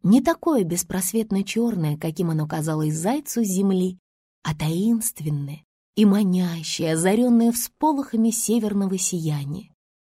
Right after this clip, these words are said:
Змея недвижно завис, заяц с удивлением стал оглядываться. Увиденное оглушило его, потрясло. Заяц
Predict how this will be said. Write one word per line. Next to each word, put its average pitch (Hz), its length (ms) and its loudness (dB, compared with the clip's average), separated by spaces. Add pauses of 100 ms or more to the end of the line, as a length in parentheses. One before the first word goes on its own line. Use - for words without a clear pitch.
(120)
Змея 320 440 4
недвижно 214 680 2
завис, 185 640 -2 (460)
заяц 247 340 -2
с - 60 -6
удивлением 226 600 0
стал 214 300 -4
оглядываться. 156 840 -6 (400)
Увиденное 262 680 4
оглушило 226 560 0
его, 147 400 -6 (420)
потрясло. 202 760 -2 (400)
Заяц 262 500 2